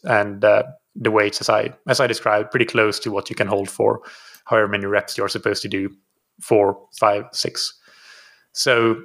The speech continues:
so that's the, the general gist of things. But then also core training, uh, is something, core stability, core strength is very important. I think of this in terms of, uh, uh, of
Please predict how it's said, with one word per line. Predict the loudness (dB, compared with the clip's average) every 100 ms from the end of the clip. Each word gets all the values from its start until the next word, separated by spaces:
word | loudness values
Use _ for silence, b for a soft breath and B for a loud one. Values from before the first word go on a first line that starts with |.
| -4
so | 0
that's | 0 2
the, | 2 4 2
the | 2
general | 2 4 4 2 -4 -4
gist | 0 2
of | 0 0
things. | -6 -6
But | -2 2
then | 4
also | 4 4 4 4 0 -6 -20 _ _ -2
core | 4 4
training, | 4 2 2 0 -6 -8 -12 -4
uh, | 0 0 -2 _ _
is | -2 0 2
something, | 0 0 -6 0
core | 2 2
stability, | 2 2 2 2 -2
core | 0 0 0
strength | 0 -2 -2 -10 B B B B B B 0
is | 2 4 2
very | 2 2
important. | 2 2 4 4 2 -2 -6 -10 -4
I | 2 4 4 0
think | -6 -2 -2 0
of | 0 0
this | -2 -2 -4 -6 -6
in | -4
terms | 2 2 2 2
of, | 2 2 2
uh, | 2 0 -4 _ _ b b b b 0
uh, | 2 4 2 0
of | -2